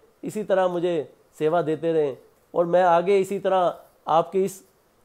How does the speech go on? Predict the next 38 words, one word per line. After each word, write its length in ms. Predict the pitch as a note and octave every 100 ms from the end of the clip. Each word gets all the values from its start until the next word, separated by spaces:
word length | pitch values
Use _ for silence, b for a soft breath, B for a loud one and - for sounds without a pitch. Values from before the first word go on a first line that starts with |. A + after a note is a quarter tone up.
| _ _ _ _ _ -
ब्लेसिंग्स 360 | D#3 F3+ G#3+ G3+
का 180 | G3
गुणगान 480 | E3 D3+ E3 E3 F#3
करता 300 | F3+ D#3+ E3+
रहूँ, 220 | E3 E3
सत्संग 340 | D#3 E3+ F3 E3+
का 100 | E3+
गुणगान 420 | D3+ D3+ D#3+ E3+
करता 300 | D#3+ D3+ D#3+
रहूँ, 240 | D3+ D3
लोगों 280 | C3 E3 F#3+
में 280 | F3+ F3 - B B _
आपकी 420 | D#3 E3 - F3+
महिमा 340 | E3 D#3 E3+ E3
का 120 | E3
गुणगान 420 | D3 D3+ D#3 E3
करता 280 | D3+ C3+ D3
रहूँ। 260 | C#3 B2+ - _ _ _ _
मुझे 220 | C#3+ D#3 E3+
यही 340 | C#3 E3 F#3+
आपसे 500 | E3+ D3+ - D#3+ D3+ - _ _ _ _ _ -
दरख्वास्त 460 | C3+ C#3+ D#3 D#3
है 100 | D#3+
कि 100 | D3+
आप 140 | D3+ D3
मुझे 400 | D3 D#3+ D#3+ - _
इतनी 220 | F3 G#3+ G3+
हिम्मत 260 | F3 E3
दें 260 | C3 C#3+ A#2+ - _ _ _ _ _ _
कि 80 | E3
मैं 400 | D#3 E3+ E3 D3 - _ _ -
हमेशा 460 | E3+ G3 G3+ F3+
कभी 340 | D#3+ - F#3+ G3+
हिम्मत 300 | E3+ E3+ E3
ना 120 | D3+
हारूं 260 | B2+ C3+ C3+
गुरु 180 | C3+
जी, 240 | C3 C#3